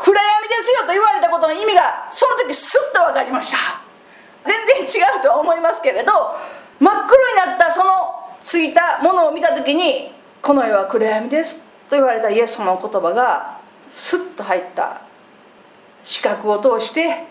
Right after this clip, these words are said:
神様が語りかけてくださったと信じています。うじゃうじゃです。私たちはその中に住んでいます。だからイエス様は言われました。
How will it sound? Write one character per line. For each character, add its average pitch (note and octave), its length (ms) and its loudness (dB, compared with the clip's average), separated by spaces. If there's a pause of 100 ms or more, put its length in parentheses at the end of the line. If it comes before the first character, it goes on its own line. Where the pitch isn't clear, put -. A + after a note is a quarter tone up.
(120)
神 - 200 -2
様 - 300 -2
が - 300 0 (380)
語 A3 140 -2
り F#3 100 0
か F#3 180 -6
け F#3 100 -6
て - 300 -4
く G3 80 -8
だ E3+ 100 0
さ E3+ 120 -2
っ E3+ 100 -8
た E3 120 -4
と D#4 460 0
信 F#3 320 -8
じ - 140 -14
て D#3+ 80 -8
い D#3 80 -8
ま C#3 160 -10
す。 - 280 -12 (1800)
う G4 80 0
じ G#4+ 80 0
ゃ B4 60 4 (100)
う A4 40 0
じ G4+ 80 2
ゃ D#4 80 0
で C4 100 -2
す。 - 320 -10 (1080)
私 A4+ 400 2
た - 40 -4
ち - 80 -2
は C4+ 120 4
そ - 180 0
の A4 240 2
中 D4 300 0
に C5+ 240 0
住 D4 180 -2
ん A3 80 -2
で F#3+ 100 0
い F3 40 0
ま F3 160 -4
す。 - 240 -10 (960)
だ - 80 2
か A#4+ 80 0
ら A4 120 2
イ A4 40 0
エ - 20 0
ス A4 140 -4
様 A4 60 2
は G#4+ 100 0
言 G4 100 -2
わ F4+ 80 4
れ E4+ 80 -2
ま E4 100 0
し D4 140 -8
た。 C4+ 80 2